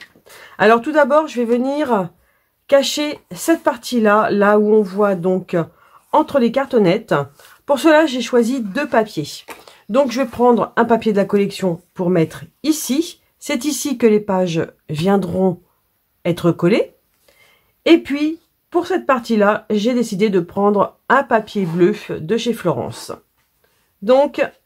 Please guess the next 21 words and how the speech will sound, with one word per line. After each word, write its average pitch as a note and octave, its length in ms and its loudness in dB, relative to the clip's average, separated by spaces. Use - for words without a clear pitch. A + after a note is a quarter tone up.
que D#4+ 120 0
je C4+ 80 -2
mettrai C#4 300 2
ici. - 480 -8
Vous A#3 120 4
pourrez C4 260 2
retrouver B3+ 400 2
la G#3+ 80 6
liste B3 260 -2
du G3+ 140 2
matériel G3 800 0
en C4+ 160 4
partie B3+ 420 -4
numéro G3 440 2
une A#3 420 2
au A3 100 -2
tout A3+ 160 -6
début F#3+ 260 -2
de G#3+ 60 -4
la A#3 80 4
vidéo. E3 420 -2